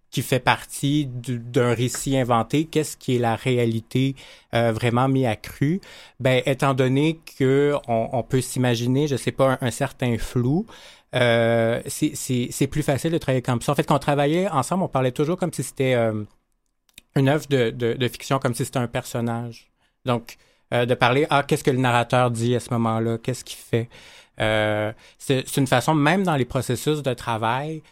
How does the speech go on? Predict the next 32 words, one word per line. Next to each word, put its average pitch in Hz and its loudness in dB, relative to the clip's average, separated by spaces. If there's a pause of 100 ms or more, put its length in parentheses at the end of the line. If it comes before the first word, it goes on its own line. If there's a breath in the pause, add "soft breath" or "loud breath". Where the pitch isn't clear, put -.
(320 soft breath)
euh, 113 0
de 117 -2
s'arranger 117 0
qu'il - -4
n'y 120 -2
ait - -14 (100)
pas 165 2
quelque - -4
chose 147 0
de, 127 2
de 131 0
trop 151 2
personnel 143 0
ou 123 0
de 117 -4
vulnérabilisant 120 0
pour - 0
qu'on 120 -2
soit 123 -2
quand - -4
même 151 -2
capable 131 -4
de 117 -4
sortir - -4
cette - -4
matière-là 120 0 (280 loud breath)
et 127 0
de 120 -4
la 117 2
jouer 123 -2 (440)
plusieurs 123 0
soirs. 117 -6